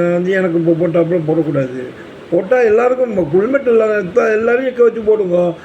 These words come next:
போனா ஹெல்மெட் இல்லைன்னா பிடிச்சிடுவா அப்படின்னு சொல்லணும்.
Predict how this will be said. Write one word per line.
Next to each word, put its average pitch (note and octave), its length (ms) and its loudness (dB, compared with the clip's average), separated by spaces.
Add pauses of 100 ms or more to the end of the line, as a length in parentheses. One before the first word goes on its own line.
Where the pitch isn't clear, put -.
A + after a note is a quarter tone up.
(180)
போனா A#3 220 4
ஹெல்மெட் A3 400 0
இல்லைன்னா G3+ 360 0
பிடிச்சிடுவா F#3 540 2
அப்படின்னு F#3+ 300 -8
சொல்லணும். D#3 380 2